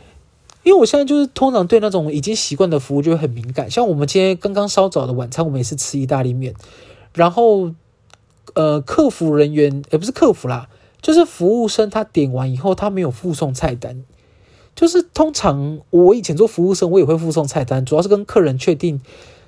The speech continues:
餐点有没有点错。然后因为我刚刚就点了一杯冰的乌龙茶，他就说好，结果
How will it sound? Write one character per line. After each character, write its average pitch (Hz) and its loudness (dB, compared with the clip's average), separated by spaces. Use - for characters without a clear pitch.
餐 196 -2
点 175 0
有 117 -6
没 127 -2
有 131 0
点 127 -8
错。 - -8
然 180 4
后 233 2
因 247 -4
为 262 2
我 190 4
刚 175 2
刚 190 0
就 196 -4
点 147 2
了 127 -2
一 180 0
杯 180 4
冰 185 -6
的 160 0
乌 156 -2
龙 131 2
茶， - -10
他 - -2
就 190 -4
说 196 2
好， - -8
结 254 2
果 208 0